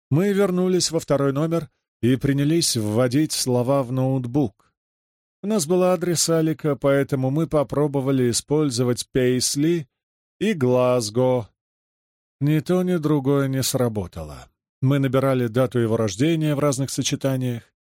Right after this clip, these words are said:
Мистер Потс выяснил, в какой день недели родился Алик, и мы попытались счастье с понедельником.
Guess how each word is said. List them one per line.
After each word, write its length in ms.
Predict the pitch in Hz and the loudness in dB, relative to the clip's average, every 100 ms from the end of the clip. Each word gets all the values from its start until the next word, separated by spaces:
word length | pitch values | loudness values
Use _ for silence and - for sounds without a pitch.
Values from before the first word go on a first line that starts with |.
| _ _ _ - | _ _ _ -2
Мистер 360 | 131 127 135 | 0 0 -2
Потс 380 | 123 151 151 - | 0 -2 0 -2
выяснил, 560 | 120 156 156 - 139 131 | 0 2 0 0 -2 -2
в 60 | |
какой 380 | - 131 123 131 | 0 -2 0 0
день 200 | 123 135 | 0 0
недели 340 | 127 123 143 139 | 0 0 0 0
родился 760 | 147 147 139 123 - 107 110 | 0 -2 -2 -2 -2 -2 0
Алик, 360 | 139 160 - _ _ _ _ | 0 -2 -6 _ _ _ _
и 140 | 143 180 | 0 0
мы 200 | 226 220 | 0 -2
попытались 520 | 180 170 180 165 151 | -2 -2 -2 0 0
счастье 580 | - 165 160 - 143 139 | -2 0 -2 0 0 0
с 80 | - | 0
понедельником. 880 | 139 135 120 107 76 76 71 62 | -2 0 0 -2 -4 -12 -16 -18